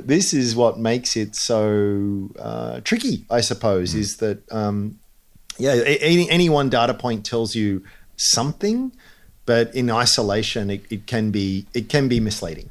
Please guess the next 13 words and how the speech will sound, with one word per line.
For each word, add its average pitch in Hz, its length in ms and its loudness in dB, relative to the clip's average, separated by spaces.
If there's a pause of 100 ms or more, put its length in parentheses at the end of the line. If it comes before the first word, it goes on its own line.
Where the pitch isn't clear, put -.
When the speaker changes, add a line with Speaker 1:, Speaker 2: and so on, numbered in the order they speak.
(140)
Speaker 1:
I 95 100 -12
guess. - 360 -12
Speaker 2:
Very 98 200 0
true. 95 200 0 (140)
Very 101 200 2
true. 107 260 4 (200)
Um, 139 500 6 (2500)
do 165 120 2
you 185 360 4
worry 127 520 4
about 107 680 -2 (680)
the 92 520 0 (920)
impact 123 480 2